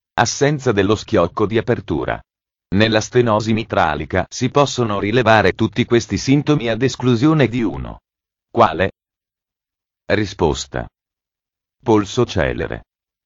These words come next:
Nella stenosi subaortica ipertrofica idiopatica, quale delle seguenti affermazioni è sbagliata? Risposta.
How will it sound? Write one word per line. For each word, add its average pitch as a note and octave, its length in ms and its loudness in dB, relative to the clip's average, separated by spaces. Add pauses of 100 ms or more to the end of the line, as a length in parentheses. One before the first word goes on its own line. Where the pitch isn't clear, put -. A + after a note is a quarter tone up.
(120)
Nella A2 240 2
stenosi G#2+ 520 0
subaortica A2+ 760 2
ipertrofica A2+ 760 0
idiopatica, G2 960 2
quale C3+ 300 2
delle G#2 240 0
seguenti B2 500 0
affermazioni A2+ 840 0
è G#2 120 0
sbagliata? F#2 800 0 (1400)
Risposta. D#2+ 840 -2